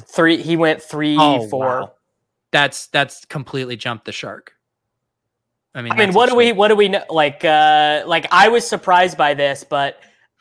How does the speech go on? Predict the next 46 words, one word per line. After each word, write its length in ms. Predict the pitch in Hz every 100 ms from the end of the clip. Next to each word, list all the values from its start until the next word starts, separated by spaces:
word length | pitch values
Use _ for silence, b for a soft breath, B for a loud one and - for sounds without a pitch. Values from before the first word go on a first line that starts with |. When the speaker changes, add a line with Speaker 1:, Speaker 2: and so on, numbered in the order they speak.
| - -
Speaker 1:
I, 160 | 185 -
everyone 380 | 196 208 202
I 80 | 196
talk 300 | 180 175 170
about 200 | 165 147
fantasy 340 | - 196 208 196
football 260 | 180 165
with, 180 | 147 139
I 120 | 143
was 120 | 147 139
like, 140 | 135
"Someone 320 | - 190 185
explain 360 | 160 - 147 143
this 120 | 131
James 240 | 147 131
Robinson 420 | 139 139 190 185 180
thing 160 | 170
to 60 | 160
me." 160 | 160
And 80 | 143
it's 100 | 143
really 320 | 147 160 151
as 120 | 143 143
simple 240 | 143 131
as 120 | 131
he 120 | 143
won 260 | 127 131 123
people 240 | 135 123
money 260 | 135 160 175
last 360 | 175 175 180 202
year. 280 | 202 214 214 B -
And 160 | 147
when 140 | 143 143
you 100 | 139
have 240 | 147 147
that 180 | 143 135
gravitational 640 | 135 139 143 139 120 127 117
pull, 240 | 123 123
it's 120 | 120
just 240 | - 123 -
so 200 | 127 110
easy 260 | 123 123
to 80 | 117
take 240 | - -
somebody. 480 | - 147 156 131 208 - _ _ _ _ b b b b b _
Speaker 2:
Yeah. 220 | 123 90